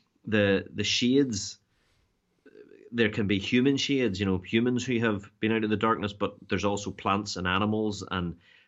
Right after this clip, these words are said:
because they're now all shades, they can all interbreed. So you have these plant animal things or these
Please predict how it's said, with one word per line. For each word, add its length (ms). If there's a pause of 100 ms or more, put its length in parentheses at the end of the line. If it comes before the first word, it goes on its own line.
(120)
because 460
they're 120
now 200
all 200
shades, 480
they 80
can 100
all 200
interbreed. 540
So 100
you 120
have 180
these 180
plant 360 (100)
animal 480
things 520
or 60
these 380